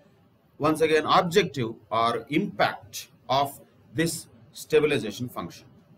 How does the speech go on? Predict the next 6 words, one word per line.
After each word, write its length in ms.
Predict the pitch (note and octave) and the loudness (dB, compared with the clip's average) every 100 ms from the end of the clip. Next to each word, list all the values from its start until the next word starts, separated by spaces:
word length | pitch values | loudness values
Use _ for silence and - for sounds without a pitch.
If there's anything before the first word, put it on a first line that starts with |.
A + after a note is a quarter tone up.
| - | -8
Okay, 260 | B2 D#3 - - - _ _ _ _ B2 | 0 0 0 -8 -20 _ _ _ _ -2
markets 400 | C3 C3 C3 C3 | -2 0 -4 -2
will 160 | C3 | -2
do 120 | B2+ C3 | 0 0
suboptimal 520 | B2+ B2 A2+ A#2+ A#2+ | 0 0 0 -4 -4
allocation, 640 | A#2 A2 G#2+ A#2 A2 | -4 -4 -4 -6 -8